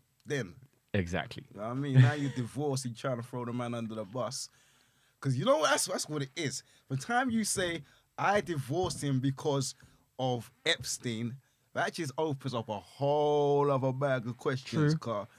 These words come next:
Speaker 2: But I think she said she divorced him because of the cheating. And, uh, she said Epstein was one of the several, several things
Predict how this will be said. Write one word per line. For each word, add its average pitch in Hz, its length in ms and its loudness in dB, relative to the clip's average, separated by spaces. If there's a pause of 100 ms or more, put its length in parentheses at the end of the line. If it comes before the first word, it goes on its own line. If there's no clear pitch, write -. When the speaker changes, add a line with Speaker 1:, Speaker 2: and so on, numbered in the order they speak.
(120)
Speaker 2:
But 143 120 12
I 143 40 12
think 175 200 6
she 143 100 4
said 127 180 4
she - 80 -2
divorced 107 400 2
him 98 120 4
because 95 260 4
of 92 60 2
the 92 100 2
cheating. 95 480 -2 (220)
And, 98 260 2
uh, 113 140 0
she - 160 4
said 135 240 6
Epstein 131 340 8
was 104 100 8
one 104 220 6
of 95 140 0
the 98 100 0
several, 98 600 2
several 92 500 0
things 82 560 -4